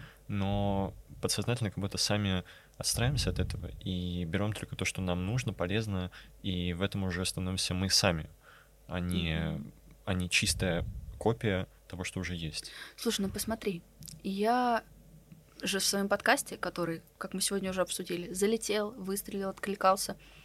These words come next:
Speaker 2: не создавала какие-то, прости господи, новые психологические вехи,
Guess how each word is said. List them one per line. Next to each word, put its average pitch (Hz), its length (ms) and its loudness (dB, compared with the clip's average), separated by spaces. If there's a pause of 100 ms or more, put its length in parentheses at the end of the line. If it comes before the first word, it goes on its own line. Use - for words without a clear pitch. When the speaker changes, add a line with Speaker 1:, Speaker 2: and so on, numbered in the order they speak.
(480)
Speaker 2:
не 196 80 8
создавала 196 500 10
какие-то, - 380 2
прости 202 260 2
господи, 202 400 4
новые 208 420 8
психологические 185 960 2
вехи, 185 680 4